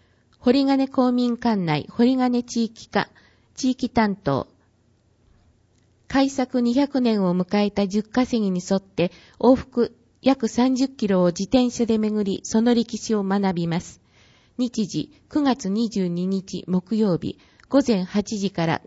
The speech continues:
午後零時三十分。悪天候の場合は中止となります。場所、堀金支所、中合解散。コース、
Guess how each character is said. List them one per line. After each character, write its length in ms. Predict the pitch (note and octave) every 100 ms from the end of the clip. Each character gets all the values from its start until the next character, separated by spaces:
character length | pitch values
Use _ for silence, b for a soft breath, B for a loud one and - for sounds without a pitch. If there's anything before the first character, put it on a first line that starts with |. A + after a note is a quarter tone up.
| G3
午 140 | A#3
後 140 | G#3+
零 220 | F3 A#3 G#3+
時 140 | F3+
三 260 | - F#3+ F3+
十 120 | F3
分。 360 | _ C#3+ C#3 b b b b
悪 220 | G#3 - -
天 260 | C#4 C4
候 160 | - F3+
の 140 | E3+
場 200 | D#3+ E3+
合 80 | E3
は 120 | D3+
中 200 | - F3
止 160 | F3 -
と 120 | E3+
な 100 | D#3+
り 140 | D3
ま 100 | D3
す。 180 | D3+ - b b b b b F#3
場 100 | G#3
所、 300 | - G#3+ - b b b
堀 260 | - A#3+ B3+
金 300 | B3 A#3+ A#3
支 180 | - -
所、 220 | D#3 - _ _ _ _ _
中 320 | - A#3+ A3+
合 180 | G#3+ G#3
解 260 | G3+ F#3+ F#3
散。 340 | - E3 - - _ _ _ _ _ _
コ 160 | - C4+
ー 40 | A3+
ス、 300 | - D#3+